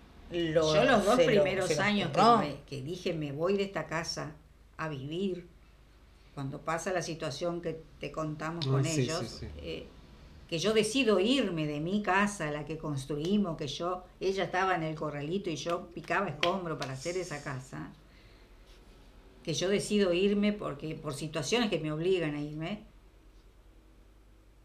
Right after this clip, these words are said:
Speaker 2: a, entrar al departamento nuevo era entrar y sentarme a llorar.
Speaker 3: Ujú.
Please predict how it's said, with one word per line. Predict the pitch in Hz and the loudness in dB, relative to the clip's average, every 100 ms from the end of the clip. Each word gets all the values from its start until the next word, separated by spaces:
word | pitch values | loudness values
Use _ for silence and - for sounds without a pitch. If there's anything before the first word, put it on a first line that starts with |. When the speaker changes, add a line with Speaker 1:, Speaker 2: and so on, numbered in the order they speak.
| - - - - - - - - - | -20 -20 -20 -20 -20 -20 -20 -20 -20
Speaker 2:
a, | - - - - | -20 -20 -20 -12
entrar | 147 135 208 | -8 -2 2
al | 254 | 2
departamento | 214 185 156 151 170 190 185 | 2 0 -2 -4 -4 -6 -8
nuevo | 180 170 143 147 151 - - - - - - - - | -4 -2 -2 -6 -10 -16 -20 -20 -20 -20 -20 -20 -10
era | 160 160 | -6 -4
entrar | 147 139 151 185 | -4 -2 -4 -4
y | |
sentarme | 190 160 143 143 151 175 | -6 -6 -6 -6 -6 -6
a | |
llorar. | 143 127 139 180 139 - - | -8 -8 -8 -6 -8 -10 -6
Speaker 3:
Ujú. | 135 131 | -2 -2